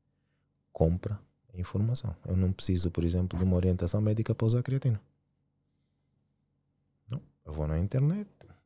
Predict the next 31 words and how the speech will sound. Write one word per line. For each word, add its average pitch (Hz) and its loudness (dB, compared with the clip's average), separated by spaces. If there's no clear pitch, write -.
tens 135 2
a 131 -2
tua 143 -4
dose. 139 0
Então 87 -4
é 85 2
muito 107 2
fácil 120 -4
usar 80 -2
uma 76 -6
creatina. - -14
É 98 2
muito 120 2
fácil 104 0
usar 82 -6
uma 78 -2
proteína. 73 -10
Muito, 98 -10
super - 0
fácil 85 -4
usar 78 -6
uma 76 -4
proteína. - -18
Já 120 10
não 139 10
é 135 8
tão 143 10
fácil 131 6
usar 117 10
um 120 10
hipercalórico. 117 2